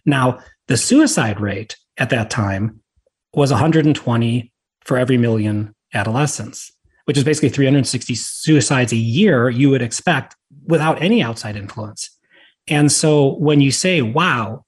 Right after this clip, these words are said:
there were twenty-eight suicides playing Dungeons and Dragons," that seems like a really dangerous game. But when you consider that there were twenty-eight suicides out of three million people playing, and the rate of suicide should have been three sixty out of three million anyway.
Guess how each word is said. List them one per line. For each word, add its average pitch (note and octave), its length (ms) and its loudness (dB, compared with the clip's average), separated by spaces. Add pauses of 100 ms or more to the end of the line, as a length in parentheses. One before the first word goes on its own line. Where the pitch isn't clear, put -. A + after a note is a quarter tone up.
there C#3+ 140 0
were B2 100 -2
twenty-eight F3 680 2
suicides A#2+ 800 -2 (300)
playing D#3+ 260 2
Dungeons D3+ 260 2
and A#2+ 120 2
Dragons," B2 380 -2
that D#3+ 200 -2
seems E3 240 0
like B2 140 -6
a B2 60 -4
really A2+ 200 -6
dangerous A2+ 560 -6
game. B2 560 0 (400)
But C3+ 180 0
when C#3 140 4
you C3+ 80 2
consider D#3+ 560 0
that B2 320 -4
there B2+ 100 -4
were A#2+ 100 -4
twenty-eight D#3+ 540 0
suicides C3+ 540 -2
out A2+ 100 -4
of A2 100 -8
three C#3 220 2
million B2 340 2
people A2+ 320 -8
playing, B2+ 500 -2 (840)
and C3 180 2
the A2+ 80 0
rate B2 320 0
of - 120 0
suicide G#2+ 600 -6
should B2 220 -2
have A2+ 80 -2
been A#2 180 0
three C3+ 240 -2
sixty C#3 580 -2
out A#2+ 200 -4
of A2+ 60 -8
three B2+ 200 0
million A#2 540 0
anyway. F3+ 580 0